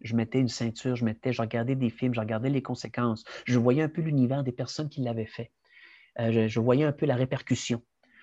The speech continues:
Et je me suis dit, « Je n'arriverai pas là, je n'arriverai pas. » J'avais tellement, écoute, une douleur interne qui était comme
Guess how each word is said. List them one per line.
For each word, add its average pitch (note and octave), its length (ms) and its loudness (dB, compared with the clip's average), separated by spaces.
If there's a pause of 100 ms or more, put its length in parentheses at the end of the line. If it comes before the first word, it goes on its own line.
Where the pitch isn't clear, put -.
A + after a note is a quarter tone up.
(140)
Et A#2+ 80 0
je A#2+ 60 2
me A#2+ 80 6
suis - 180 -2
dit, « A#2+ 180 0
Je A#2 100 -2
n'arriverai A2+ 400 -2
pas A#2 180 -8
là, A2 100 -8
je A2 100 -6
n'arriverai A2+ 400 -2
pas. » - 160 -8
J'avais A#2+ 220 -4
tellement, C3+ 520 -4
écoute, - 360 -10
une A2 160 -4
douleur A#2 640 -4 (340)
interne A#2+ 760 0
qui - 120 -8
était B2+ 280 -2
comme B2 260 -6